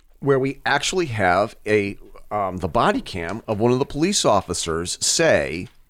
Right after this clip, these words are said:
to the effect, "Yeah, that's, that's, that's where the, the, the, um,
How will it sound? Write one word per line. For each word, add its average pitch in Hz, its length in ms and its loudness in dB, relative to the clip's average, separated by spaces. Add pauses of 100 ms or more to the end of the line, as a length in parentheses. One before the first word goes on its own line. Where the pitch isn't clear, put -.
(400)
to 170 220 4
the 185 180 2
effect, 147 360 0 (220)
"Yeah, 196 320 0
that's, - 540 0 (340)
that's, 180 300 0
that's 165 320 2
where 143 440 4 (240)
the, 160 300 0
the, 139 340 0 (200)
the, 135 440 2
um, 101 440 4